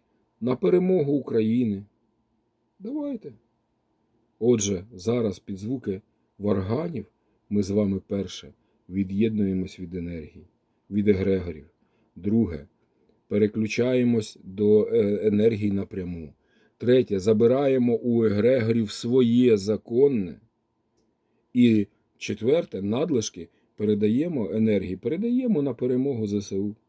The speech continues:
у цій війні, на перемогу України, на перемогу добра.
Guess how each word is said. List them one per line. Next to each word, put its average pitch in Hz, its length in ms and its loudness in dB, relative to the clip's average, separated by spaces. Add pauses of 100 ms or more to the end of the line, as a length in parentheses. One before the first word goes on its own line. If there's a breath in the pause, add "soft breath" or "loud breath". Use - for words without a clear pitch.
(200)
у 98 120 -12
цій 123 240 -6
війні, 98 480 -4 (460 soft breath)
на 101 100 -10
перемогу 120 540 -2
України, 92 640 -6 (440)
на 101 120 -6
перемогу 117 500 0
добра. 78 380 -8